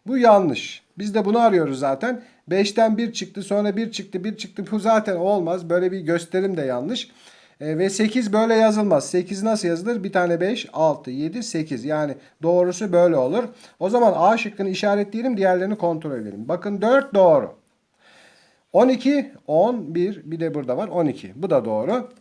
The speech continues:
Bunu da yaptık. Roman rakamıyla on dokuz aşağıdaki hangi seçenekte verilmiştir diyor diğer soru. On dokuz. Bakalım. <laughs> Ben hemen direkt, e, cevaba odaklandım. B şıkkına gö-, e, göz diktim.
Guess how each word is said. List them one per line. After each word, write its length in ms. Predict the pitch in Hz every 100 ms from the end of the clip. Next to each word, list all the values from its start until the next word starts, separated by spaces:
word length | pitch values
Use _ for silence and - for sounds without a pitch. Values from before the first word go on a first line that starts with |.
| -
Bunu 200 | 220 185
da 60 |
yaptık. 400 | 127 113 - 262
Roman 500 | 165 208 277 294 277
rakamıyla 580 | 226 208 190 175 151 127
on 400 | 104 196 254 269
dokuz 320 | 220 - 131 -
aşağıdaki 680 | 220 226 240 202 170 127 117
hangi 340 | 214 269 233
seçenekte 560 | 214 180 185 185 269 220
verilmiştir 720 | 202 226 226 247 - 185 156
diyor 320 | 143 113 131
diğer 240 | 175 139
soru. 240 | 117 107 90 _ _ _ _
On 260 | 175 247 240
dokuz. 400 | 180 101 - _ _ _ _ _
Bakalım. 460 | 190 202 233 180 - _ _ _ _ _ _ _ _ _ _ _ _ -
<laughs> 520 | 113 107 170 160 151
Ben 100 | 175
hemen 380 | 165 180 180 170
direkt, 300 | 185 165 160
e, 260 | 151 156
cevaba 400 | 147 170 170 170
odaklandım. 680 | 180 147 139 135 127 123 139
B 200 | 160 160
şıkkına 360 | 156 147 151 147
gö-, 480 | 139 143 123 123
e, 40 | 127
göz 340 | 131 156 151
diktim. 400 | 135 135 226 220